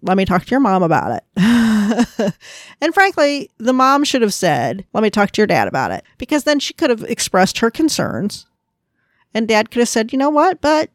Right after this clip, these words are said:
it's Saturday. If he stays up till eleven o'clock, you know, the parents are Christian. They're only watching good shows or they're, they play board games," whatever, right? Because again, we want our children to have the freedom to make good choices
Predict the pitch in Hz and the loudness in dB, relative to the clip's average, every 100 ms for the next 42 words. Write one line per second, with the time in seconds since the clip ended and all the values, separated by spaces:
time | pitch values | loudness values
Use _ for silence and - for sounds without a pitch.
0 | - 262 - 269 254 247 240 240 226 220 | -12 -10 -4 -2 0 0 0 0 -4 -2
1 | 220 220 - 220 220 214 - 180 180 180 | -4 -4 -2 2 2 2 0 2 2 0
2 | - _ - 202 202 165 165 165 147 208 | -6 _ -8 -2 0 2 0 -2 -2 0
3 | 226 226 - 208 - 208 190 165 147 202 | 0 0 -2 -2 0 0 0 0 0 2
4 | 202 185 196 202 196 190 - _ - 208 | 2 2 -2 -4 -8 -10 -14 _ 0 0
5 | 214 190 180 185 180 175 147 156 165 - | 0 2 4 4 0 -2 -4 -2 -4 -2
6 | 180 - 202 220 175 175 170 170 165 175 | -4 -2 0 2 2 2 2 0 0 -2
7 | 165 - - 247 269 151 - - _ _ | -4 -10 -6 0 0 0 -4 -18 _ _
8 | _ _ _ _ 180 202 - _ _ _ | _ _ _ _ -2 -2 -4 _ _ _
9 | - 233 247 226 262 349 208 202 196 190 | -12 -2 0 0 -2 0 2 2 2 0
10 | 214 - 233 220 208 190 185 214 226 233 | 0 0 0 0 0 0 0 2 2 2
11 | 226 - 240 202 196 180 175 - 170 - | 0 0 0 0 0 0 -2 -2 -4 -2
12 | 277 294 - 165 165 175 - | 0 2 2 0 0 -2 -8